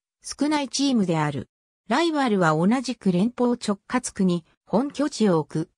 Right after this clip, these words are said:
エスイーガマ。ビジネスマンのルイス・エステバンによって二千年八月一日に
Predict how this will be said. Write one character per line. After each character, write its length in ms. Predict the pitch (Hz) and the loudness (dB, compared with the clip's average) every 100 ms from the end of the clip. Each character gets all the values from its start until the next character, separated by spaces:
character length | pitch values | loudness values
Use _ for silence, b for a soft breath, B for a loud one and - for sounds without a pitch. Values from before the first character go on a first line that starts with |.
| _ - | _ -4
エ 80 | |
ス 220 | 190 - 262 | -2 0 0
イ 140 | 247 | 2
ー 20 | |
ガ 120 | 175 | 0
マ。 200 | 147 135 - _ _ _ - | 0 -2 -6 _ _ _ -4
ビ 120 | 170 | -2
ジ 140 | 214 302 | 0 -2
ネ 120 | 311 | -2
ス 160 | 320 | -2
マ 140 | 294 254 | 0 2
ン 80 | 185 | 2
の 140 | 160 | 0
ル 120 | 156 | 0
イ 100 | 214 | 0
ス・ 160 | - 294 | -2 -2
エ 140 | 277 | 0
ス 140 | 277 - | -2 -2
テ 160 | 285 | 0
バ 100 | 269 | 2
ン 80 | 226 | 2
に 140 | 190 | 2
よ 80 | 185 | 2
っ 60 | 170 | -2
て 200 | - 185 | 0 0
二 140 | 165 | 0
千 340 | - 233 233 226 | 0 2 2 4
年 240 | 247 226 | 4 2
八 360 | 196 175 - 196 | 0 -2 0 0
月 380 | 226 - - | 0 -4 -2
一 140 | 202 202 | -2 -2
日 240 | 226 190 | -4 -2
に 220 | 180 180 | -2 -2